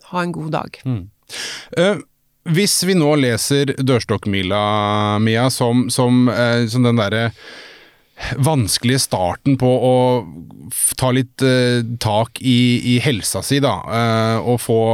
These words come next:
Speaker 2: enten man ønsker å bare bli litt, eh, freskere til beins og til sinns, eh, eller hvis man ønsker å gå ned noen kilo. Eh, hva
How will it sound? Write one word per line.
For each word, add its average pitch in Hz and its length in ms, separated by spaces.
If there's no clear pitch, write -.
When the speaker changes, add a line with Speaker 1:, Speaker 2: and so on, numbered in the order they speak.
Speaker 2:
enten 117 280
man 123 160
ønsker 110 280
å 117 100
bare 110 260
bli 104 720
litt, - 260
eh, 113 420
freskere 131 640
til 127 160
beins 170 420
og 127 280
til 127 100
sinns, 190 460
eh, 123 560
eller 131 200
hvis 135 140
man 131 140
ønsker 117 280
å 120 100
gå 127 140
ned 101 140
noen 110 180
kilo. 113 400
Eh, 135 300
hva 123 280